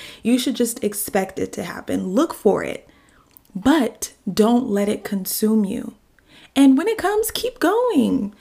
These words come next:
Don't stop. This is something, y'all, let me, let's be real for a second. Can we be real? We have got to get some endurance put back into us, okay? We cannot be wanting to give up and quit every single time we get frustrated,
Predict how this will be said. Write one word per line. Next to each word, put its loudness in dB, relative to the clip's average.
Don't 2
stop. 0
This -2
is -4
something, 0
y'all, 0
let 0
me, -6
let's 0
be -2
real -2
for -6
a -4
second. -4
Can -2
we -4
be 4
real? 0
We 4
have -2
got -4
to -2
get 2
some -4
endurance -2
put -2
back -8
into -2
us, -6
okay? -2
We 6
cannot 2
be 4
wanting 2
to -2
give 0
up 0
and -4
quit 2
every 0
single -2
time -6
we -4
get -4
frustrated, -2